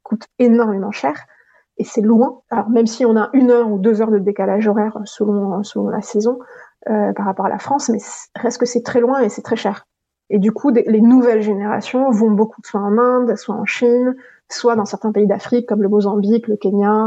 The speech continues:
euh, voilà. Donc, euh, maintenant, ça se diversifie, mais à l'époque,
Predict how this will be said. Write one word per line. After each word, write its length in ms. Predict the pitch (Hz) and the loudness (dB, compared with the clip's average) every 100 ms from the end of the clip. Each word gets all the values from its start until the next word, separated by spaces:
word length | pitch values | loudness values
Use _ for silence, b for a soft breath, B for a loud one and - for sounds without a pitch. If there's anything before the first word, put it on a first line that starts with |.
| 214 | 0
euh, 200 | - 196 | -2 -4
voilà. 180 | 208 - _ _ _ - | -4 -6 _ _ _ -6
Donc, 280 | 202 208 220 | -4 -2 0
euh, 200 | 202 208 220 _ _ - | 0 -2 -6 _ _ -2
maintenant, 400 | 247 247 247 262 | 2 4 4 2
ça 140 | 269 | 2
se 40 | 240 | 2
diversifie, 500 | 247 226 - 220 302 | 2 2 -2 -6 -4
mais 80 | 254 | 0
à 60 | |
l'époque, 380 | 196 202 240 240 | 2 2 0 0